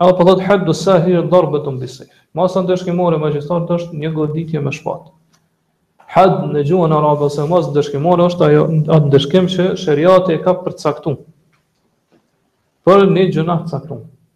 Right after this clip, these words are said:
Po masa ndëshkimore cilën e ka caktuar sheriati për një mëkat, ai quhet had. Ose shumë se është hudud. Kjo është më rëndësi me ditë. Disa prej dietarëve kanë thonë se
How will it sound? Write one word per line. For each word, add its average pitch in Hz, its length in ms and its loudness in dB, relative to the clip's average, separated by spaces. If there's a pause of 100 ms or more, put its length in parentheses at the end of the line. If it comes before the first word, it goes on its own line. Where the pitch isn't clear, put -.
(1400)
Po 120 160 -12
masa 165 280 0
ndëshkimore 175 600 0
cilën 170 240 -2
e 165 80 -4
ka 160 140 0
caktuar 175 340 -2
sheriati 175 420 2
për 180 200 0
një 165 120 0
mëkat, - 380 -8 (640)
ai 160 180 2
quhet 165 380 -6
had. 143 320 -8 (1400)
Ose 143 300 -4
shumë 180 240 -2
se 175 160 -2
është - 220 -12
hudud. 135 420 -2 (1700)
Kjo 147 140 -2
është 160 100 -4
më 156 80 2
rëndësi 151 300 0
me 131 100 -2
ditë. 113 220 -12 (1080)
Disa 170 320 0
prej 202 140 6
dietarëve 180 760 2
kanë 156 160 -4
thonë 180 240 0
se 175 120 4